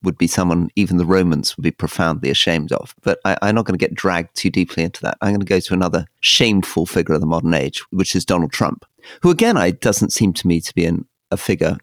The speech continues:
awfully kind of imbued with Christian morality and values. Um, can you give us a sense of this weird paradox that here is this kind of amazing, swinging, crass,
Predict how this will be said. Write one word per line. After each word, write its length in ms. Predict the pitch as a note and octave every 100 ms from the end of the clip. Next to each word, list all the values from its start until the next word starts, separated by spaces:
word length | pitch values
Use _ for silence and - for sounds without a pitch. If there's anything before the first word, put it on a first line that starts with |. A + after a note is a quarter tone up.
| _ _ _
awfully 380 | A2+ G2+ - F2
kind 160 | - E2
of 80 | E2
imbued 480 | E2+ F2+ F2+ E2
with 240 | - E2+ -
Christian 320 | E2+ - E2
morality 400 | E2 E2 - E2
and 100 | E2
values. 500 | E2 E2 D#2 - - -
Um, 180 | B2 - -
can 100 | -
you 60 | C5
give 140 | C5 B4+
us 160 | -
a 40 | D3+
sense 480 | - F3 - -
of 120 | A2 -
this 260 | A2 -
weird 380 | G2+ A#2 G#2 -
paradox 640 | E3+ G#3 C3 - - -
that 180 | - -
here 300 | A#2+ D#3 D3+
is 180 | G#2+ -
this 180 | F#2 -
kind 240 | - F2
of 120 | E2+ -
amazing, 960 | G2+ G2 G2+ G2 F#2 - E2 E2 E2 F#2 _ _
swinging, 1080 | - - - A2+ G2+ F#2 E2+ E2 E2 E2 E2 - _ _ _ _
crass, 1000 | - - G#2 E2 E2 F2+ - - - -